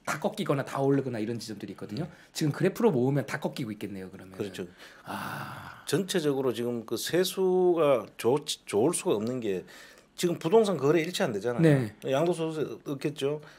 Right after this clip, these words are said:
Speaker 2: 그렇다고 해서 이때 막 증여를 하거나 뭐 그 막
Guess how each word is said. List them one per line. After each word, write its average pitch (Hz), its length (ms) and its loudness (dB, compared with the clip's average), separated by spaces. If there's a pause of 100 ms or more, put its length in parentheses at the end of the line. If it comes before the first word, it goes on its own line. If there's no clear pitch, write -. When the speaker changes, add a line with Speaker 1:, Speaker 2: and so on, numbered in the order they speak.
(140)
Speaker 2:
그렇다고 170 320 4
해서 135 260 0
이때 180 220 2
막 147 140 2
증여를 139 400 4
하거나 127 360 0 (160)
뭐 117 420 4
그 123 180 -8 (200)
막 117 200 -10